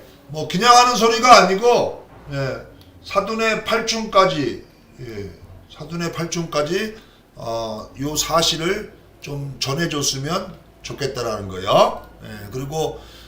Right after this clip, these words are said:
어, 신규로 접근하시는 분들은, 예, 코리니 방송, 코리니에 대한, 어, 알려드리는 거 꼭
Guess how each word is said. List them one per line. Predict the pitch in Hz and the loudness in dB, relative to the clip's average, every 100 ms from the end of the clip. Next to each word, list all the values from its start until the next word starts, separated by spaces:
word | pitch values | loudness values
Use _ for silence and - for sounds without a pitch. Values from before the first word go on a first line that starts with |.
| - | -20
어, | 143 139 139 139 139 139 | -10 -6 -2 -2 -2 2
신규로 | - 220 247 233 240 233 240 233 214 - - - | 2 0 -4 -10 -2 6 8 8 6 -2 -12 -6
접근하시는 | 156 160 156 208 190 185 185 180 | -2 -2 -2 2 4 2 0 -2
분들은, | 175 165 180 208 135 - - - - - 143 | -4 -2 0 -2 -2 -10 -20 -20 -20 -20 -16
예, | 123 110 - - | -14 -14 -16 -16
코리니 | 180 196 196 185 | -12 -10 -6 0
방송, | 151 151 151 139 - - - - - | 0 0 -4 -4 -6 -14 -20 -20 -14
코리니에 | 170 180 180 180 175 175 170 165 139 - - 143 160 151 | -10 -8 -8 -6 -4 -4 -4 -6 -10 -16 -14 -8 -6 -4
대한, | 139 143 143 135 - - - - - - | 0 0 -2 -10 -14 -20 -20 -20 -20 -20
어, | - - | -16 -10
알려드리는 | - 147 151 143 139 127 | -6 -4 -4 -4 -6 -6
거 | 113 131 196 - | -4 -2 -2 -2
꼭 | - - - - | 2 2 2 -2